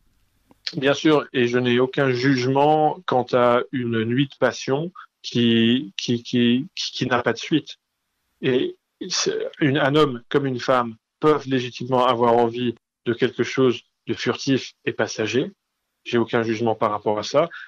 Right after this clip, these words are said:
Le tout, c'est de ne pas mentir sur les choses, de ne pas faire miroiter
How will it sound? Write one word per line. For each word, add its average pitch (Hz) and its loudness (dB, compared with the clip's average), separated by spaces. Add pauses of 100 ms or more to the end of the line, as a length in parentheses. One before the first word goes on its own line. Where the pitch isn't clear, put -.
Le 131 2
tout, 185 0
c'est 135 0
de 123 -2
ne 120 -2
pas 123 2 (320)
mentir 123 0 (160)
sur - -4
les 110 2
choses, 165 2
de 127 -4
ne 117 -4
pas 131 2
faire 113 -4
miroiter 131 0